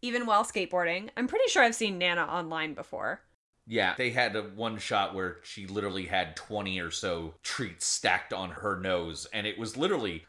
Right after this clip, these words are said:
Speaker 2: a good six inches high. I would even have trouble balancing that.
Speaker 1: Yeah.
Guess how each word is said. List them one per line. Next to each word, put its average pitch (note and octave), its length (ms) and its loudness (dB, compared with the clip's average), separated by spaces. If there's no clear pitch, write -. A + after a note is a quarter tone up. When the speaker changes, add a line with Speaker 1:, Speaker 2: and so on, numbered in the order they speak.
Speaker 2:
a G#2 60 -2
good A#2+ 400 2
six - 420 -2
inches G#2 440 -4
high. D#2 380 2
I D#3 180 10
would A#2+ 200 2
even F#2 320 -8
have F#2+ 220 -2
trouble F2 300 -2
balancing E2 640 -4
that. - 220 -10
Speaker 1:
Yeah. C3+ 300 -4